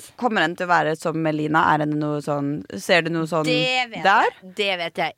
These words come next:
Speaker 1: Er henne
Speaker 2: ingenting
Speaker 1: liksom
Speaker 2: om.
Speaker 1: the bi-, eh, bitch ass boss, eh, boss ass bitch, var det kanskje, eh, fra Shirin, eh, forrige sesong?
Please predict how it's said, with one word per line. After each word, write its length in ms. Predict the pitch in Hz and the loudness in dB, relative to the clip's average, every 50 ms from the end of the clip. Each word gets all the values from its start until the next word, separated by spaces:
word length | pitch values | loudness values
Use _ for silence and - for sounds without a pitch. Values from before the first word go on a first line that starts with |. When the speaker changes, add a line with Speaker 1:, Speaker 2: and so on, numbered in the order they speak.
| _ | _
Speaker 1:
Er 80 | - - | -2 0
henne 200 | - 202 190 196 | 2 4 4 4
Speaker 2:
ingenting 160 | 196 196 196 190 | 4 4 4 4
Speaker 1:
liksom 240 | 196 160 160 190 | 4 2 4 2
Speaker 2:
om. 180 | 175 185 185 180 | 2 2 0 -2
Speaker 1:
the 80 | 185 180 | -4 -4
bi-, 180 | 180 - - - | -4 -6 -4 -2
eh, 120 | - 185 | -2 -2
bitch 260 | 180 175 170 170 - - | -2 -2 -4 -4 0 0
ass 160 | 160 165 165 160 | 0 0 0 -2
boss, 380 | 170 165 160 170 - - - 185 | 0 0 0 0 -2 -6 -6 -2
eh, 200 | 175 165 160 165 | 0 0 0 -2
boss 280 | 160 - 165 165 - 165 | -2 -2 -2 -2 0 -2
ass 160 | 160 170 165 | -2 -2 -2
bitch, 320 | 160 165 175 - - - 196 | -4 -4 -4 -4 -8 -8 -6
var 120 | 185 175 | -4 -4
det 80 | 170 - | -4 -4
kanskje, 300 | 190 175 185 - 214 202 | -4 -6 -4 -2 0 2
eh, 540 | 240 277 - - - 196 190 185 185 185 185 | 2 0 0 0 0 2 4 4 4 2 2
fra 840 | - - 185 180 180 175 175 170 170 160 160 165 160 160 160 160 175 | 0 0 2 4 4 6 6 6 4 4 4 2 2 2 2 2 0
Shirin, 640 | - - 170 165 160 156 156 156 151 156 156 160 | 0 -2 0 0 0 0 -2 -2 -2 -4 -4 -4
eh, 220 | 156 156 156 156 156 | -2 -2 -4 -4 -4
forrige 220 | 156 185 156 147 156 | -4 -4 -4 -4 -4
sesong? 280 | 151 165 202 240 359 | -2 0 0 0 0